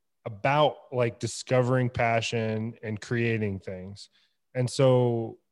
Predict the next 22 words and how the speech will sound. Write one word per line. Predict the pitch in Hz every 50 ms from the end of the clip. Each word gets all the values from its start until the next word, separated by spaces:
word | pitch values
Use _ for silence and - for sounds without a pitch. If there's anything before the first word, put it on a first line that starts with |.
| _ _ _ 127
really | 147 180 202 185 170 151 139 117
over | 117 123 131 135
the | 131 127
sequence | - - - 185 180 - 180 156 135 139
of | 131 113
our | 120 110
first | 101 - - 135 127 117 - -
season, | - 165 175 151 117 110 110 107 107 107 107 - -
the | 113
beginning | 104 98 - 113 107 123 139 165 190 190 160 135
episodes | 123 120 117 - 113 - - 117 113 110 107 - -
are | - 110 110 107 107
all | 110 123 131 131
sort | - - 139 123
of | 110
us | 110 113 110
digging | 101 98 113 127 131 123 127 120 117
in | 120 131 139 131
'cause | 123 - 123 110 104
we | 110 120 117
wanted | 110 120 131 135 143 139 120
to, | 123 117 110 107